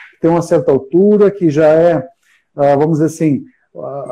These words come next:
a, o biotipo dele já é uma estrutura já normal, forte, né, e tudo. Ah, esse cara é o cara que vai, vai, vai ser um grande artista marcial.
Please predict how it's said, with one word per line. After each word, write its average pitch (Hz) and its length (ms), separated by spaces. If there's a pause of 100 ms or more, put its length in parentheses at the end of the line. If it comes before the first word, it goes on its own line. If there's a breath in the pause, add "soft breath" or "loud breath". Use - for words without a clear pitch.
a, 135 120
o 143 180
biotipo 208 600
dele 190 320
já 165 240
é 180 200
uma 165 200
estrutura 175 640
já 160 240
normal, 151 800
forte, 180 760
né, 143 140
e 143 40
tudo. 156 340
Ah, 165 180
esse 160 240
cara 170 360
é 190 40
o 185 420
cara 170 300
que 170 100
vai, 175 480 (380)
vai, 151 340
vai 139 280
ser 147 180
um 160 300
grande 143 260
artista 156 400
marcial. 139 480